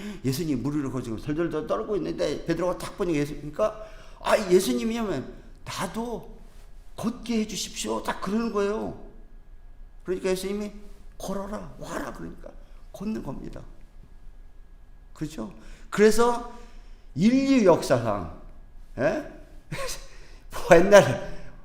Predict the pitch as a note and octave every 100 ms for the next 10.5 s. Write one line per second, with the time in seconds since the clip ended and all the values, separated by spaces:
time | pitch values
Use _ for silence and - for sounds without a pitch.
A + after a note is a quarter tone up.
0 | - D#3 F#3 F#3 F3+ D3+ D#3+ D#3 D3+ C3
1 | A2 D#2 A#2 D#3 G#3 G#3+ B2 G#2+ C3 B2+
2 | G#2 C#3 D3 C3 B2 G#2+ - E3+ G3+ G#3+
3 | G#3 F#3 E3 D#3 D3 F3 F3 D3+ D3+ C#3+
4 | E3+ G#2+ - E3 - - - B2 C3 A2
5 | - - - D4 A#3 B2 A2+ G2+ F2 -
6 | - E3 C4 C#4 B3 E3 F3+ F#3 F3 E3+
7 | F3 E3+ E3 E3+ F#3 F#3 F3 C3+ G2+ G#2
8 | - - F2+ B2 F2 - - - - -
9 | - - - - B3 C#3 - D#3 D#3 E3+
10 | D#3 C3 - E3+ E3+